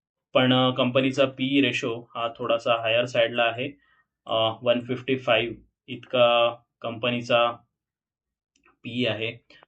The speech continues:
अ, पण हे जास्त असण्याचं कारण असं आहे की रिसेंट क्वार्टर्समध्ये केमिकल कंपनीजचे आलेले खराब रिझल्ट आणि त्याच्याचमुळे हा पीई आपल्याला वर गेलेला दिसतो. जर, अ,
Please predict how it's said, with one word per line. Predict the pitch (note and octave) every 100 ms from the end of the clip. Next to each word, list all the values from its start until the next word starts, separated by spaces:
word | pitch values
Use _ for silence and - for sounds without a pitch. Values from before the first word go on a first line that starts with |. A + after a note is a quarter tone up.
| _ -
अ, | A2+ A2+ A2+
पण | A2+ - C3
हे | C3 C3+ C#3
जास्त | C#3 B2 -
असण्याचं | C#3+ C#3 C#3 C3+
कारण | C3+ B2+ B2 C3 C#3 C#3 - _ _ _ - - B2+
असं | C3+ C#3 C#3+
आहे | C3 B2+
की | C3 C#3 C3+
रिसेंट | B2+ C#3 C3+
क्वार्टर्समध्ये | C3+ A#2+ B2 B2+ B2 A#2+ C3 C#3 _ _ _
केमिकल | C3 C3+ C#3 C#3
कंपनीजचे | C#3 B2+ B2+ B2+ B2+ C#3+
आलेले | A#2+ A#2+ A#2 A#2+ A#2
खराब | B2+ A#2 A#2
रिझल्ट | A2+ A#2 C#3 - _ _ _ _
आणि | - A2 A2+ A#2 A#2 A#2
त्याच्याचमुळे | B2+ C#3+ C#3 C#3+ C3+
हा | C3 B2+ B2+
पीई | B2 A#2+ A#2+ A#2+ B2 B2 _ -
आपल्याला | G#2 A#2+ A#2
वर | A#2 A#2
गेलेला | A#2 A#2 A#2 A#2
दिसतो. | A2 A2 - A2+ B2 _ _ _ _
जर, | A#2 B2+ B2 B2
अ, | B2 B2